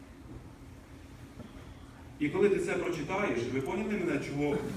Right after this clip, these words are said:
як холодний душ? І коли ти це прочитаєш, думаєш, слухай, збираєш, збираєш, а хто це буде цим користуватися після мене? А я не досипав.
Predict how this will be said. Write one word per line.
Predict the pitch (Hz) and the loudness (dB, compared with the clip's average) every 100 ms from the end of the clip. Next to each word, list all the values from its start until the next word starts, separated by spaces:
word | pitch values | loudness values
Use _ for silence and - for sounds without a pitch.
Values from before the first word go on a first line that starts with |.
| - - - | -6 -10 -2
як | 143 143 | 0 0
холодний | 151 156 147 143 | 2 2 4 4
душ? | - - - - - - - | 4 2 0 -6 -10 -14 -12
І | 143 | 0
коли | 180 | 6
ти | 196 196 | 6 4
це | |
прочитаєш, | 175 170 - 175 175 | 0 -2 0 2 2
думаєш, | 175 175 | 2 2
слухай, | 180 175 127 | 2 0 0
збираєш, | 113 - 175 175 | -2 0 2 0
збираєш, | 147 156 170 175 175 - - - - - | 0 -2 2 2 0 -8 -14 -14 -12 -8
а | |
хто | 143 - | -2 0
це | - | 0
буде | 101 104 95 | 0 0 2
цим | 101 | 0
користуватися | 98 - - 101 98 | 0 -2 -2 -2 -4
після | 95 101 | -6 -6
мене? | 95 90 87 - - - - 330 349 - - - - - - - - - - - - - - - | -6 -6 -6 -10 -14 -16 -6 -2 0 0 -4 -10 -14 -16 -16 -16 -16 -14 -14 -14 -14 -14 -14 -4
А | |
я | 160 175 | 2 4
не | 147 | 4
досипав. | 143 - 127 127 135 135 | 2 0 0 2 2 0